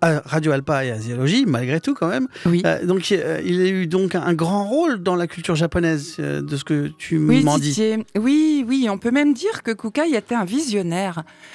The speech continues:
Speaker 2: Il a enseigné à la cour impériale, il a joué un rôle crucial dans l'organisation du clergé bouddhiste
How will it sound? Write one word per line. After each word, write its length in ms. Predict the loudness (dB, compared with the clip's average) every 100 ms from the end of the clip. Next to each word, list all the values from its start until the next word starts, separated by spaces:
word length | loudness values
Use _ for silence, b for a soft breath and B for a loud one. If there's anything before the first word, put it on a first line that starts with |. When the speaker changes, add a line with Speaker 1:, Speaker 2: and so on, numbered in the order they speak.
| B -2
Speaker 2:
Il 140 | 0
a 100 | 0 0
enseigné 540 | -2 0 2 2 2
à 60 | 2
la 80 | -2
cour 220 | -8 -12
impériale, 480 | -10 -10 -6 -2 0 0 -2 -2
il 180 | 0 2
a 120 | 0
joué 280 | 0 -2 -2
un 80 | -2
rôle 280 | -2 -4 -6
crucial 760 | -4 -2 -2 0 0 0 0 -2
dans 140 | -2
l'organisation 800 | 0 -2 -2 -2 -2 -2 0 0
du 160 | 0 -4
clergé 560 | -4 -2 -2 -4 -4
bouddhiste 600 | -4 -8 -4 -6 -6 -14